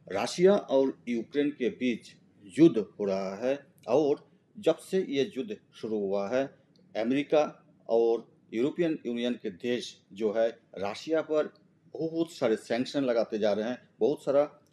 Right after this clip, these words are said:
प्रतिबंध लगाते जा रहे हैं। तो इस कड़ी में कुछ दो चार दिन पहले ही वीसा और मास्टरकार्ड ने भी ऐलान किया कि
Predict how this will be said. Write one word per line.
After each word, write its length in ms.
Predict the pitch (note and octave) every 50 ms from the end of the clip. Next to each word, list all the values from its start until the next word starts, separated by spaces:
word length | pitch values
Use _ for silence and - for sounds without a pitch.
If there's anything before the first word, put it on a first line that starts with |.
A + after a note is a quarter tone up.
| _ -
प्रतिबंध 500 | C3 A2+ - C#3 B2 - F3+ E3 - - - _ _ -
लगाते 380 | A#2 A#2+ G#2+ A2 A2 - A2+ A2
जा 180 | G2 A2 G#2
रहे 200 | G2+ G#2+ G#2 A2
हैं। 260 | A#2+ C#3 C#3+ - - _ _ _ _ _ -
तो 320 | E3+ F3+ F3+ F#3 - _ _ _ _ -
इस 180 | E3+ D#3+ -
कड़ी 320 | - - C#3+ C#3 D#3 F#3 F3+
में 320 | D#3+ A#2+ F#2 - - - _ _ _ _ _ _ _ _ _ _ _ _ _ _ _ _ _ _ _ _ _ _ _
कुछ 180 | - C3 B2+ - _ _ _ _ _ _ -
दो 140 | - C3+ C3+
चार 360 | - C#3+ B2+ B2 B2 - - -
दिन 180 | A2+ B2 A#2+ G2+
पहले 320 | - A#2 A2+ C3+ D#3 D#3
ही 240 | C#3 A#2 G#2+ G2 - _ _ -
वीसा 340 | F#2 A#2 C#3 C3+ - F#3 F3
और 320 | F#3+ - - A#2 A#2 G#2+
मास्टरकार्ड 600 | G#2 G#2+ A2 - - D3+ D3 - - B2 A#2 G#2+ -
ने 140 | A#2+ B2 A#2
भी 300 | A#2 C#3+ D3+ C3+ - - -
ऐलान 220 | G#2+ G#2+ A#2+ C3 C3
किया 260 | B2 - A#2 G#2 G2
कि 580 | G2+ - - _ _ _ - C3 C3 C3 B2